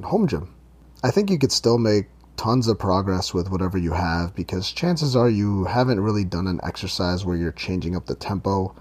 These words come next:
That's usually a good and easy place to start out, 'cause out of all my years in the gym,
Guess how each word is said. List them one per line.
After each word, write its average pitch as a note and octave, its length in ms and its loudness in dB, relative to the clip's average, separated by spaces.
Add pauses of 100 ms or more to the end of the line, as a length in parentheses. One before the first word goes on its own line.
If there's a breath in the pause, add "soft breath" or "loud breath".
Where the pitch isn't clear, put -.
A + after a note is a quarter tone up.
(480 loud breath)
That's - 220 -2
usually F#3+ 300 6
a C3+ 80 4
good A#2+ 220 6
and G#2+ 220 2
easy G#2+ 300 2
place G2+ 320 0
to F2 100 -4
start F2 340 -2
out, G#2 340 2
'cause F2 560 -4
out A#2 120 2
of A2 100 0
all A2 180 2
my A#2+ 140 2
years G#2 320 0
in G2+ 80 -2
the F2+ 80 2
gym, F#2+ 480 -2